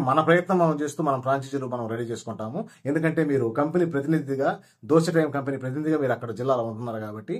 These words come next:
మీకు ఈ విధమైన ఆదాయం వస్తుంది కాబట్టి, అలాగే మీ ప్రయత్నంలో భాగంగా మీరు ఫ్రాంచైజీలు చూసుకోవచ్చు, దాని ద్వారా కమిషన్ వస్తుంది. అలాగే కంపెనీ కూడా సొంతంగా వాళ్ళు ఐదు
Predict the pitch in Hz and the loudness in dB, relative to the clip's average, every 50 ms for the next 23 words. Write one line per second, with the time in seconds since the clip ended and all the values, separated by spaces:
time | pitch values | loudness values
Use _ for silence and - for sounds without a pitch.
0 | - - - _ - 143 156 156 - 151 147 143 147 147 160 165 175 170 160 135 | -8 -12 -20 _ 0 2 2 2 4 2 2 4 4 4 4 4 4 4 4 2
1 | 131 131 143 139 131 127 117 - - 120 110 110 110 107 107 113 - 214 247 - | 2 2 2 2 0 0 -4 -8 -8 -8 -6 -6 -6 -6 -8 -6 -6 -6 -6 -8
2 | - - _ - 139 170 202 202 196 175 180 180 170 185 196 196 202 208 208 202 | -10 -8 _ 4 6 6 6 8 8 8 6 6 6 4 2 2 2 4 4 4
3 | 190 170 170 170 170 170 175 170 165 156 131 131 139 143 143 135 143 135 120 113 | 6 8 8 8 8 6 4 4 4 2 2 2 0 0 0 0 -2 -2 -2 -4
4 | 120 - - 120 120 117 117 - 208 262 254 - - _ - 143 143 160 160 160 | -8 -8 -6 -4 -4 -4 -4 -4 -6 -6 -6 -10 -14 _ 6 6 8 8 8 8
5 | 160 160 165 160 151 131 139 131 120 131 127 123 - 135 143 196 247 247 - _ | 8 8 8 6 4 0 -2 -4 -4 -6 -6 -8 -8 -6 -4 -4 -4 -4 -6 _
6 | _ - 131 156 185 202 220 214 - 170 175 190 185 233 240 247 226 214 208 208 | _ 4 6 8 8 8 6 6 6 4 4 4 4 4 4 6 8 8 8 8
7 | 202 185 - 175 170 170 170 175 175 170 165 165 160 143 139 135 135 131 127 123 | 8 6 4 2 2 2 4 2 4 4 4 4 6 6 4 4 2 2 0 0
8 | 123 127 127 127 | 0 0 -2 -4